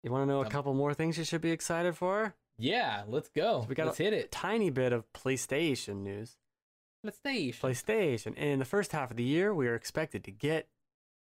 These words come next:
Speaker 1: Gran Turismo seven
Speaker 2: Zoom zoom.
Speaker 1: and Ratchet and Clank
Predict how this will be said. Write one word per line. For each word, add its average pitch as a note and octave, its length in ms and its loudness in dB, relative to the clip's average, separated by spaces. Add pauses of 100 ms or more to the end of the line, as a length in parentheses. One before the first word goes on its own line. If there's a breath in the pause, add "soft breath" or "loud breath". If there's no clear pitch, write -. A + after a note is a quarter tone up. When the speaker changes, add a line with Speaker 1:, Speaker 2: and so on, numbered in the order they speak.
(180)
Speaker 1:
Gran A#2+ 200 0
Turismo A2 420 -2
seven F#3 600 -2 (800)
Speaker 2:
Zoom B2 200 -4
zoom. G3+ 260 -4
Speaker 1:
and C#3+ 480 2 (100)
Ratchet C3 640 -2 (160)
and A#2+ 220 -2
Clank C3 580 -2